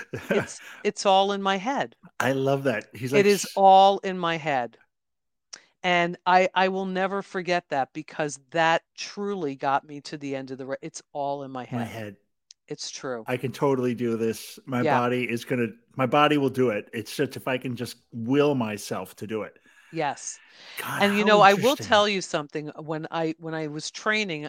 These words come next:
Speaker 2: I trained with my sister the first race, and, um, we had never run these kinds of distances before. We were,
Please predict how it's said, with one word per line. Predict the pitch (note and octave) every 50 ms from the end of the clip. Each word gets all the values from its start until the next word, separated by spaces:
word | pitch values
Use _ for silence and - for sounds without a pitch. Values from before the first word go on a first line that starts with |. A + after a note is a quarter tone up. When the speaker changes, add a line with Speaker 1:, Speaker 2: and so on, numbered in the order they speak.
| -
Speaker 2:
I | D#3 D#3+ D3+
trained | - - - G3 F#3+ G3 G3 F#3
with | C3+ D#3
my | D3+ C#3+
sister | C#3 - - - E3+ - - - D3+ C#3
the | B2+ C3 B2
first | - _ E3 D#3+ D3+ D3 - - -
race, | C#3 C#3 C#3 C3 B2+ B2 - - - -
and, | E3 D3 C#3+ C#3+ C3+ C#3 - _ _ - - - - - - - - _ _ _
um, | D#3 D#3 D#3 D3+ D3 D3 C#3+ D3 - _ _
we | G3+ E3 G3+ A#3+ A#3+
had | B3+ A3 F3+ E3
never | E3+ D#3+ E3+ D#3+ E3 C#3
run | C3 D3 C#3+ D3 D3
these | C#3 C3 B2+ -
kinds | - - D#3 D3 C3+ -
of | B2+ A#2
distances | - C#3+ C#3+ - - C#3+ C3+ - - C3+ B2 -
before. | - C3 - - - D3 D3 C3 A#2+
We | B2+ F3+ G3+
were, | F#3 D3 C3+ B2 A2+ -